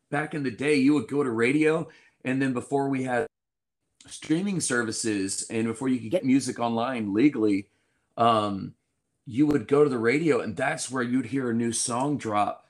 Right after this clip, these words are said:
Speaker 1: or discover a new artist or whatever. And it was, there was something magical about that. And,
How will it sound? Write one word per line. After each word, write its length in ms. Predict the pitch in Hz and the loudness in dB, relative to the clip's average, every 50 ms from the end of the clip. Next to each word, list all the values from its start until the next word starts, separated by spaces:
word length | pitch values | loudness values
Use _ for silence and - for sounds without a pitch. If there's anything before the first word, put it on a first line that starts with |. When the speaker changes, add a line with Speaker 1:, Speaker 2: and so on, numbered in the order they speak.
| _ _ - | _ _ -6
Speaker 1:
or 180 | 113 117 117 107 | -4 -4 -4 -4
discover 640 | 101 101 107 - - - - 143 143 135 143 143 | -6 -8 -8 -8 -6 -4 -2 -2 0 0 0 0
a 20 | 135 | 0
new 160 | 127 123 - | 0 0 0
artist 400 | - 117 120 147 156 151 143 - | -2 0 0 2 2 2 0 -2
or 60 | 139 123 | -2 -2
whatever. 400 | 120 117 113 113 104 107 104 - | 0 2 2 2 2 0 -2 -4
And 460 | - 110 113 113 110 107 104 101 - - | -6 -6 -6 -6 -4 -6 -8 -10 -6 -4
it 140 | 135 143 123 | -4 -4 -2
was, 340 | 139 123 - - - - - | -4 -6 -6 -6 -8 -8 -6
there 80 | 123 127 | -6 -6
was 100 | 127 127 | -4 -4
something 440 | - 143 139 127 127 113 107 104 107 | -6 -6 -6 -4 -4 -2 -2 -2 0
magical 560 | 110 110 117 123 117 - 117 - 113 104 101 | 0 0 -2 -2 -4 -8 -4 -2 -2 -2 0
about 380 | 95 92 101 104 113 120 - - | 0 0 2 2 0 0 -2 -6
that. 300 | 95 95 - - - _ - | -6 -6 -6 -8 -10 _ -10
And, 320 | 110 110 104 104 101 98 | -8 -6 -6 -6 -8 -8